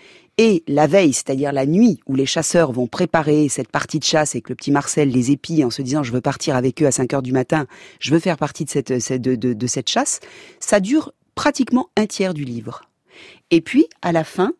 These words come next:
vous avez le Pagnol qui vous explique, euh, euh, en une phrase la mort de sa mère, hein, euh, les, les, les, les, euh, qu'a-, il, il évoque cette, cette douleur qui aurait pu le tuer et, euh,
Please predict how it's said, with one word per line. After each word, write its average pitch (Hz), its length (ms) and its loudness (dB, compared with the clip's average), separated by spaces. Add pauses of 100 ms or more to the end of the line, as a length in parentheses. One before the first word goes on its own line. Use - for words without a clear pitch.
(140)
vous 185 240 -2
avez 175 360 2 (380)
le 190 220 2
Pagnol 190 540 2
qui - 200 -10
vous 156 200 -2
explique, - 580 -4 (400)
euh, 135 440 4
euh, 123 560 0 (260)
en 165 180 6
une 214 140 0
phrase 175 340 -2
la 147 120 0
mort 143 180 0
de 139 80 -2
sa 143 180 -2
mère, 165 540 -4
hein, 151 140 -4
euh, 131 500 -2
les, 120 220 -2
les, 113 160 -6
les, 117 320 -4
les, 123 260 -2 (400)
euh, 131 40 -4
qu'a-, 139 200 0
il, - 1080 -8
il 147 180 2
évoque 151 280 2
cette, 147 280 0
cette 139 280 -4
douleur 175 460 2
qui 156 160 0
aurait 143 160 2
pu - 160 -8
le 139 120 0
tuer 143 580 0
et, 113 100 -2
euh, 113 300 -6